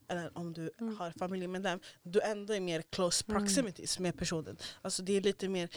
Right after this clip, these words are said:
Speaker 1: intimt att dejta någon. Och
Speaker 2: Ja.
Speaker 1: det är lite mer, alltså, familj,
Speaker 2: Men vill du veta
Speaker 1: familj.
Speaker 2: sorgliga grejen? Att
Speaker 1: Ja.
Speaker 2: jag var hennes enda riktiga vän. Det var jättesorgligt för att jag genuint brydde mig om henne.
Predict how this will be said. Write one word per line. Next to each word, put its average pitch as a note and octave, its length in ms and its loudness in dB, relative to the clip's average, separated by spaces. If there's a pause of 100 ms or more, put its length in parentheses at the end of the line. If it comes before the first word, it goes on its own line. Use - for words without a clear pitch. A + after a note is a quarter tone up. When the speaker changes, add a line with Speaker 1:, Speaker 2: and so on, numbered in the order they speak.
(180)
Speaker 1:
intimt G3+ 500 2
att F3 220 -4
dejta F3 300 0
någon. G#3 300 4 (440)
Och A3 80 0
Speaker 2:
Ja. A3 80 0
Speaker 1:
det F#3+ 40 2
är F#3 60 0
lite F#3+ 260 -4
mer, E3+ 300 2
alltså, G3 200 0
familj, G#3 340 2
Speaker 2:
Men A3 120 6
vill B3+ 100 8
du C#4 80 8
veta E4 120 4
Speaker 1:
familj. - 160 6
Speaker 2:
sorgliga A#3+ 340 10
grejen? G#3 480 4 (280)
Att A#3+ 120 4
Speaker 1:
Ja. C4+ 40 10
Speaker 2:
jag D4 60 12
var D4+ 80 10
hennes A3 280 4
enda G3+ 180 2
riktiga F#3 340 0
vän. F3+ 260 -6 (540)
Det G#3 180 2
var A3 100 8
jättesorgligt A#3+ 960 4
för A3 140 6
att G3+ 140 4
jag A#3+ 300 12
genuint A3 680 6
brydde G3+ 440 4
mig F#3 140 0
om F#3 80 -2
henne. F#3 320 -2